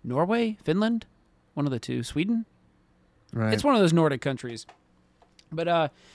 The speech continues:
Speaker 1: <clears throat> so they need to secret, uh, get themselves in. And, uh, this is when we, uh, meet our plucky other young hero. Um, he wears this Technicolor dream coat, and, um, he seems to really enjoy making fun of the little girl for just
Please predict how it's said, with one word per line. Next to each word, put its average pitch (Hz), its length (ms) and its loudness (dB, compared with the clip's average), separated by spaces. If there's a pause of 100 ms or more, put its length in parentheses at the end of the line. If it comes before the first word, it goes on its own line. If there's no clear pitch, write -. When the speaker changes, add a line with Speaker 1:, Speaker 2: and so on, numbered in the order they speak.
(600)
Speaker 1:
<clears throat> 156 240 -4
so 208 160 -2
they 214 100 6
need 240 200 2
to 165 80 0
secret, 196 520 -2
uh, 147 160 4
get 208 200 -6
themselves 180 420 -4
in. 135 240 -8 (320)
And, 160 200 -4
uh, 185 120 6
this 247 160 -2
is 339 80 -2
when 320 200 2
we, 269 220 0
uh, 214 120 4
meet 196 340 -4
our 165 440 2 (300)
plucky 208 540 -4
other 185 280 2
young 160 360 2
hero. 135 600 -2 (500)
Um, 139 340 -2
he 135 180 -8
wears 165 300 0
this 156 240 -4
Technicolor 165 600 -2
dream 139 300 -2
coat, 120 300 -6 (560)
and, 139 340 -6
um, 139 480 0
he 233 300 -2
seems 247 380 -2
to 330 120 -2
really 226 360 -2
enjoy 196 340 0
making 190 360 -4
fun 175 200 -2
of 175 160 -4
the 147 100 -4
little 156 220 0
girl 143 320 0
for 143 160 -6
just 139 240 -4